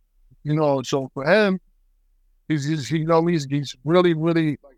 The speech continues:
as you see it on Sunday, he's really progressive and really get into that, to that comfort zone. You know, if, if,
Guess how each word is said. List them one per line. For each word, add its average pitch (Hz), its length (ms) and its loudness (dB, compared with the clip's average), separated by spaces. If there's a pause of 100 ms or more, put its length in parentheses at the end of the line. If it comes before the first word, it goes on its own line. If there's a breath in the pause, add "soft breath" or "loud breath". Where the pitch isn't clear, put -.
as 151 160 0
you 147 80 -4
see 175 140 -4
it 160 80 0
on 147 100 -2
Sunday, 151 400 0
he's 131 100 -16
really 156 360 -2 (760)
progressive 143 540 2
and 131 160 -8
really 160 220 0
get 151 260 0
into 143 280 -4
that, 139 320 -2
to 151 100 -2
that 135 160 -8
comfort 156 400 0
zone. 120 300 4 (380)
You 127 80 -4
know, 135 300 2
if, 131 120 -12 (100)
if, 143 140 0